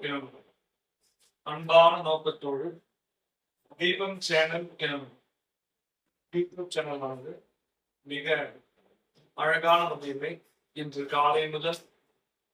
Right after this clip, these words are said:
ஒரு நாள் முழுவதும் நமது நேரங்களை சார்ந்து உதவி செய்து அனைத்து விஷயங்களிலும் தங்களை இருப்பிடத்திலிருந்தே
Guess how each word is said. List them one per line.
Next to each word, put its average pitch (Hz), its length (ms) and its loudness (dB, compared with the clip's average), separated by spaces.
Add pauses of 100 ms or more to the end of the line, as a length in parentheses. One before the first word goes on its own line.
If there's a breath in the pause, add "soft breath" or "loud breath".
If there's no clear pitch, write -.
(200)
ஒரு - 120 -2 (120)
நாள் 170 340 6
முழுவதும் 170 520 -6 (300)
நமது 143 300 -8 (1900)
நேரங்களை 165 400 -2 (100)
சார்ந்து 143 320 -2 (640)
உதவி 156 280 -4
செய்து 135 200 -6 (1600)
அனைத்து 170 380 -2
விஷயங்களிலும் 175 600 -2 (960)
தங்களை 147 380 0 (1300)
இருப்பிடத்திலிருந்தே 170 880 -2